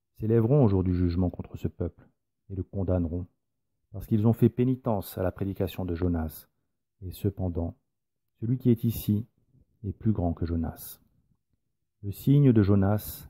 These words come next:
était donc lourd de condamnation pour les pharisiens et les sadducéens. Et si l'on se place dans cette perspective, le signe de Jonas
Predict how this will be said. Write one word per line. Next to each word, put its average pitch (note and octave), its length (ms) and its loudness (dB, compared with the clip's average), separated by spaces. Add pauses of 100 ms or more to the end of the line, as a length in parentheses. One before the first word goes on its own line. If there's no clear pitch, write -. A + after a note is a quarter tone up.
était A2 240 0
donc G2 320 0
lourd G#2+ 300 8
de F#2 80 2
condamnation F#2 680 0
pour F#2 120 -4
les F2+ 80 -2
pharisiens F#2+ 680 -6 (180)
et A2 80 -8
les G2 100 -4
sadducéens. F#2+ 720 -4 (1040)
Et G2 80 -14
si - 100 -4
l'on B2+ 100 2
se - 120 2
place C3+ 360 4
dans G#2 100 4
cette F#2+ 220 0
perspective, G#2+ 800 -2 (920)
le G2 80 -10
signe B2 340 2
de G2 100 4
Jonas F#2+ 600 0